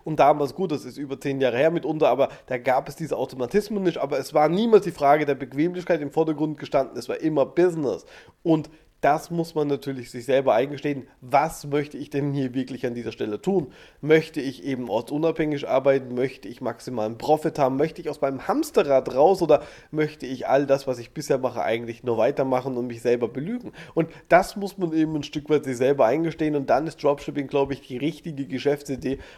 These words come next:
Aber für all jene, ähm, die so ein bisschen in dieser Wunschdenken sind, sie machen nebenbei mit einer Stunde Dropshipping und sie sind dann Umsatzmillionär nach drei Wochen,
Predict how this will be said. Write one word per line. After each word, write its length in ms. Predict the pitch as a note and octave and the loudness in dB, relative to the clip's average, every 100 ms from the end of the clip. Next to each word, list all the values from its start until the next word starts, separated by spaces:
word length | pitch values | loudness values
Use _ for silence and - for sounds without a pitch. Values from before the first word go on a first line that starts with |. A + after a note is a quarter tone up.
| - | -4
Aber 180 | B2 C3 | -2 0
für 180 | - | 2
all 160 | G#2+ B2+ A#2+ | 4 2 2
jene, 380 | D3 F3 D#3 - - _ - | 4 6 6 2 -10 _ -4
ähm, 400 | B2 B2 B2+ B2 - _ | -2 -2 -4 -12 -20 _
die 60 | D3+ | -2
so 100 | C#3+ | -2
ein 60 | |
bisschen 280 | C#3+ D3 C#3 | -2 -6 -6
in 120 | C#3+ | -6
dieser 260 | C#3 C#3 C3 | -2 0 0
Wunschdenken 520 | C#3 E3+ D#3+ D3+ C#3 | 0 -2 -2 -2 -2
sind, 200 | C3 C#3+ | -6 -6
sie 80 | C#3 | -2
machen 300 | B2+ B2+ C#3+ | 0 -2 -4
nebenbei 440 | C#3 D#3 C#3+ C3+ | -4 -4 2 4
mit 140 | C3 C3 | 2 -4
einer 80 | A2+ | -10
Stunde 400 | - D#3 D3 C#3+ | -8 -4 -4 0
Dropshipping 540 | B2 C#3+ - D3 C#3 | 2 2 0 -6 -4
und 160 | C#3 C3 | -6 -8
sie 100 | B2 | -8
sind 240 | C3 A#2+ | -8 0
dann 200 | A2+ C#3 | 2 2
Umsatzmillionär 880 | D3 E3+ D#3+ D3 C3+ C3+ C3 B2 C3 | -2 -4 -4 -4 -6 -2 -2 0 0
nach 120 | B2 | -2
drei 320 | - A#2+ B2 | -2 2 4
Wochen, 320 | A#2+ C#3 E3 | 4 2 0